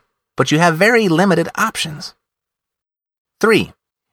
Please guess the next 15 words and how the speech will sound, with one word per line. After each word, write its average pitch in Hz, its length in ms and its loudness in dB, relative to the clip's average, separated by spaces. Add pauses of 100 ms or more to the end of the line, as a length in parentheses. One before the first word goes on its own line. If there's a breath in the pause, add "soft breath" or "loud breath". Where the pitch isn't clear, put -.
(140)
the, 151 200 -2
the 165 120 2
investor 170 460 2
has 143 380 0
the 123 160 0
freedom 127 500 0
to 101 120 -8
contribute 127 480 -2
more 143 560 2
than 120 140 0
the 120 60 0
elected 104 340 0
monthly 90 360 0
minimum 80 280 -2
investment, 73 500 -4